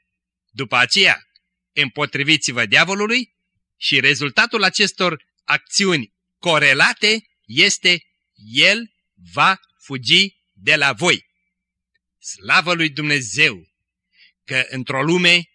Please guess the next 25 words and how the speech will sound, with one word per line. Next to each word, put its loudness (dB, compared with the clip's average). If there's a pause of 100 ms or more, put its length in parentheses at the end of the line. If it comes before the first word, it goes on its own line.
(440)
cuprinsă -2
și -4
terorizată 0 (340)
de -6
atacurile -2
lui -4
Satan -2 (340)
și 0
de 0 (120)
isprăvile -2
lui 0
nemaipomenite, 0 (360)
noi, 0 (120)
copii -2 (100)
ai 0
lui -4
Dumnezeu, -4
trăim -4
în -8
siguranță -4
și -4
la -2
adăpost -4 (400)
și -4
noi, 0